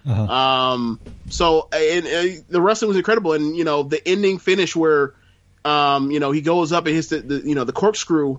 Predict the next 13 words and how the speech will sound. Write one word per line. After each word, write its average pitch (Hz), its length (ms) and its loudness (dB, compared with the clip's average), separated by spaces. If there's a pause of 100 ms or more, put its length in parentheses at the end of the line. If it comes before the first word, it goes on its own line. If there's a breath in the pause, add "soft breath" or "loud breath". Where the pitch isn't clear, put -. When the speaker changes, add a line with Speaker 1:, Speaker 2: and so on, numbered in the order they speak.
(140)
Speaker 2:
Uh, 135 180 0
uh, 147 100 2 (1120 loud breath)
like, 156 320 -2
Bate 202 320 0
is 208 120 -2
one 202 140 0
of 202 40 2
those 196 140 2
dudes 190 260 -2
where 160 100 2
I 160 60 0
think, 160 240 -4
like, 156 340 0